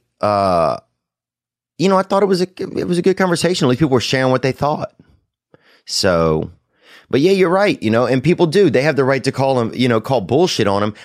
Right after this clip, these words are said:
I just didn't like the way that it was immediately that it was bad. Oh, immediately this is bad. What if it's just his perspective? Well, how about this article?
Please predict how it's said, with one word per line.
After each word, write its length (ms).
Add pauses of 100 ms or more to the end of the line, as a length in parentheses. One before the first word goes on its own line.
(140)
I 140
just 160
didn't 240
like 220
the 80
way 280
that 140
it 60
was 160
immediately 800
that 140
it 40
was 180
bad. 440 (680)
Oh, 180
immediately 500
this 180
is 100
bad. 440 (760)
What 160
if 120
it's 100
just 160
his 140
perspective? 680 (500)
Well, 120
how 60
about 280
this 180
article? 420